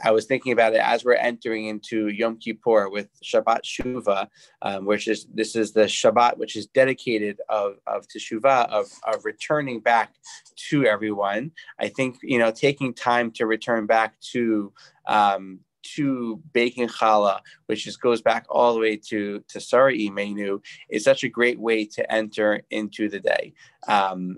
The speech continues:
and enter into, to Shabbat, to enter into Yom Kippur, um, as the Shabbat Parsha is Hazinu, which is about a special song and written in a, in a very beautiful way in the Torah.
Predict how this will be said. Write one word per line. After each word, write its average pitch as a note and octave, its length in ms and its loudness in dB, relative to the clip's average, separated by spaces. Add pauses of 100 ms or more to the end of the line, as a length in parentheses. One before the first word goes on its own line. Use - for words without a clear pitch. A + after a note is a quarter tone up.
(160)
and G#2 400 -4
enter G#2+ 320 -2
into, G2+ 880 -6
to - 100 -2
Shabbat, - 480 2
to - 100 0
enter - 300 2
into G#2 440 0
Yom G2 280 2
Kippur, C#3 580 4 (380)
um, G2+ 320 0
as G#2 340 -4 (200)
the A2 60 -4
Shabbat A2+ 420 -2 (100)
Parsha A2+ 340 0
is G#2+ 220 -6
Hazinu, A#2+ 580 -4
which A2 200 -8
is - 100 -18
about G2+ 320 -6 (380)
a - 80 -10
special A#2+ 420 0
song A#2+ 600 2 (300)
and G#2 160 -10
written A2+ 240 -4
in A2 280 -8
a, G2+ 220 -4
in G#2 100 -8
a G2 40 -8
very G#2+ 400 4
beautiful A2+ 460 -2
way G#2 180 -4
in G2 80 -12
the F#2+ 80 -16
Torah. A2+ 460 4